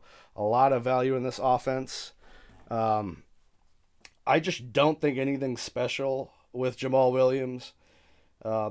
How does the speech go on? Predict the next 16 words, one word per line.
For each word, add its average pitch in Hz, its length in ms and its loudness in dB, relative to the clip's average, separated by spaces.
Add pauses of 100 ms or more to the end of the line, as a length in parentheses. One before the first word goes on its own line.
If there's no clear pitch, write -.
(120)
I 123 160 2
know 147 240 2
Aaron 147 360 2
Jones 131 640 -4 (100)
gets 127 240 -6
hurt 131 260 -6
quite 131 400 -2
a 135 80 2
bit, 117 380 -2 (580)
and, 107 300 -2
uh, 98 280 -6 (680)
neither 156 460 0
of 131 100 6
them 127 100 -4
have 107 160 -4
really 127 720 0